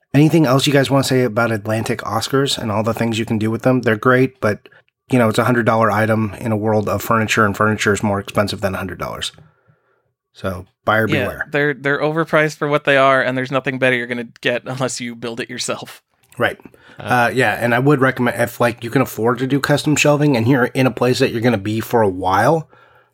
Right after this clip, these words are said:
Speaker 1: then yeah, custom shelving is great. But until you can, until you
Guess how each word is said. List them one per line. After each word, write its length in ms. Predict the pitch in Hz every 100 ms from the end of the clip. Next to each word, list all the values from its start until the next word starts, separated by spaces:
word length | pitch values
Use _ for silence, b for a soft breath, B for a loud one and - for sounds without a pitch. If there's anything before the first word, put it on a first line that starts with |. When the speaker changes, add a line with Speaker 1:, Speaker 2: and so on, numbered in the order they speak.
| _
Speaker 1:
then 100 | 123
yeah, 160 | 139 117
custom 340 | - 117 123
shelving 320 | 113 120 113
is 120 | 110 98
great. 280 | 120 98
But 200 | - 95 - _ b b b -
until 260 | 107 127
you 140 | 120 110
can, 200 | - -
until 280 | 117 123 135
you 340 | 123 117 110